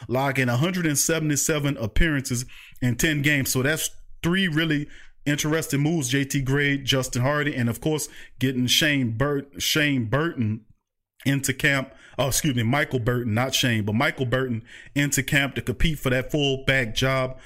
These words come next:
against, um, against, uh, Ricky Ortiz, which I think Burton has the upper hand.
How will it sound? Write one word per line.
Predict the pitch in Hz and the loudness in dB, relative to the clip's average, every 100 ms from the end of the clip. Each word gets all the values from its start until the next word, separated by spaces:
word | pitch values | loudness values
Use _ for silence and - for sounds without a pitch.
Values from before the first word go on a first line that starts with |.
| - - | -20 -4
against, | 110 107 101 135 135 - - _ - _ _ | -4 -2 0 0 0 -4 -8 _ -20 _ _
um, | 117 123 123 120 107 - _ _ _ _ - | -2 0 0 -2 -4 -10 _ _ _ _ -6
against, | 113 110 127 107 110 101 | -4 0 0 0 -4 -4
uh, | 113 104 82 50 - 50 50 - - - - | -4 -4 -6 -10 -14 -16 -16 -12 -12 -10 -2
Ricky | 131 135 143 | -2 0 0
Ortiz, | 131 - 170 123 - - | 0 0 0 0 -6 -6
which | 131 135 | -2 0
I | 165 | 0
think | 170 165 131 113 | 0 0 0 -2
Burton | 143 160 127 | 0 0 0
has | 127 135 120 | 0 0 0
the | 110 143 | -2 -2
upper | 131 - | 0 0
hand. | 117 135 95 | 2 2 0